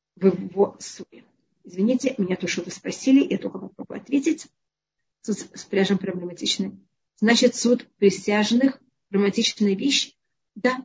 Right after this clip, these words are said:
у нас нет понятия, э, такой вещи. В законе у нас только решается суд, по, в суде должны быть только люди, которые они, э, образованные люди именно в плане, в плане суда.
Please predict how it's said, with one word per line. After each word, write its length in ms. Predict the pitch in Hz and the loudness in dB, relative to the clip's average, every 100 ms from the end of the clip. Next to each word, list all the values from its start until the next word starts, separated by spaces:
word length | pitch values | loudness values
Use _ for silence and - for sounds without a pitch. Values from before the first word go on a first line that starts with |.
| - | -6
у 40 | |
нас 280 | 214 240 - | -2 -2 0
нет 200 | 240 - | -2 0
понятия, 720 | 196 190 208 - 208 196 - - | 0 2 0 2 2 2 -4 -10
э, 400 | 180 175 - - _ _ _ _ _ _ | -8 -8 -10 -12 _ _ _ _ _ _
такой 280 | 196 - 185 | -2 0 -2
вещи. 380 | - - - - _ _ _ _ _ _ _ _ _ _ _ _ _ | -2 -4 -4 -10 _ _ _ _ _ _ _ _ _ _ _ _ _
В 380 | 185 185 185 - _ | -16 -12 -12 -16 _
законе 520 | 196 208 - 277 269 - | -8 -6 0 4 6 4
у 60 | |
нас 200 | 202 202 | -2 -4
только 380 | - 269 262 262 | 2 4 4 2
решается 540 | 185 175 220 220 214 | -2 0 2 0 -2
суд, 360 | - - 294 277 _ _ _ _ | -2 4 4 4 _ _ _ _
по, 300 | 220 226 - _ | 0 0 -2 _
в 160 | - 175 | -18 -14
суде 340 | - - 202 254 | -4 0 2 4
должны 280 | 208 220 | 4 6
быть 160 | 220 202 | 4 4
только 240 | 214 214 | 0 0
люди, 260 | 185 240 240 | 2 4 2
которые 400 | - 180 208 214 | 0 -4 -2 0
они, 440 | - 175 208 - - _ _ - | -2 0 0 0 -6 _ _ -8
э, 40 | |
образованные 680 | 175 175 185 196 240 240 190 | -4 0 2 4 8 8 8
люди 240 | 208 202 | 6 4
именно 260 | - 196 196 | 2 2 2
в 100 | - | 0
плане, 260 | 175 165 196 | -10 -12 -14
в 120 | _ | _
плане 280 | 180 170 - | -6 -6 -6
суда. 260 | - - | -8 -8